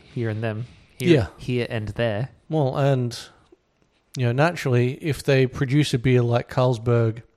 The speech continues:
Speaker 2: here, it's not an import, so it's not gonna suffer import tax.
Speaker 1: Mm. So they can sell more of it.
Speaker 2: Yes.
Speaker 1: And Australians are not gonna know,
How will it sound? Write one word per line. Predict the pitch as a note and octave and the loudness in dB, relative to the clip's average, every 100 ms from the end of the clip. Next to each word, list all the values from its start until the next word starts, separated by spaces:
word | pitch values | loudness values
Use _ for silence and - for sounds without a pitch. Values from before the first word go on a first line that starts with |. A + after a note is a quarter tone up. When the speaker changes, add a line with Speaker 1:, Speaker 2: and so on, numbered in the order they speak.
| _ | _
Speaker 2:
here, | - - A3 C#3+ G#2+ - - _ _ _ _ _ _ _ _ _ _ _ | -20 -6 2 2 2 -2 -14 _ _ _ _ _ _ _ _ _ _ _
it's | D3 - | -10 -6
not | D3 B2+ C3 | -4 -4 -2
an | |
import, | C3+ D3 - A#2+ A#2+ | 0 0 0 -2 -2
so | - B2+ | -4 -4
it's | B2+ | -2
not | C3+ | -4
gonna | B2 A#2+ | -2 -4
suffer | - B2 B2+ | -2 -2 0
import | A#2+ B2 B2 - | -2 -2 -6 -8
tax. | A2+ - - - _ | -12 -12 -16 -20 _
Speaker 1:
Mm. | B2 A#2 F#2+ - - | -10 -8 -10 -14 -18
So | - A#2 | -8 -4
they | G#2+ | -4
can | - | -4
sell | G2+ A2 G#2+ | -8 -6 -6
more | A2+ A#2 G#2+ | -4 -4 -4
of | G2+ | -6
it. | G#2 _ _ _ _ _ - | -14 _ _ _ _ _ -8
Speaker 2:
Yes. | C#3 B2 - - - _ _ _ _ _ _ _ _ _ _ _ _ _ _ _ _ - | 2 2 0 -10 -18 _ _ _ _ _ _ _ _ _ _ _ _ _ _ _ _ -2
Speaker 1:
And | C#3 C3+ C3+ B2 - _ _ _ _ _ _ _ _ _ - | 0 0 0 -4 -10 _ _ _ _ _ _ _ _ _ -6
Australians | C3+ - A#2+ A2+ G#2 | -4 0 0 0 -4
are | G#2+ | -6
not | F#2+ | -6
gonna | G2+ | -6
know, | G2 F#2+ | -6 -6